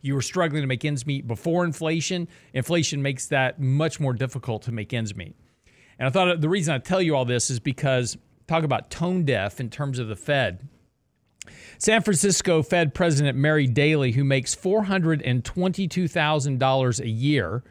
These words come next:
working for the government, uh, scra-,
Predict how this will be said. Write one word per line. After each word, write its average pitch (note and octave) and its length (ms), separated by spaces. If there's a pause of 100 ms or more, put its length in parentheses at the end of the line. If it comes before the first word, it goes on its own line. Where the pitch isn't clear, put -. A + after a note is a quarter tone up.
(420)
working C#3 340
for C3 160
the B2 120
government, A#2+ 720 (640)
uh, F3 360
scra-, - 680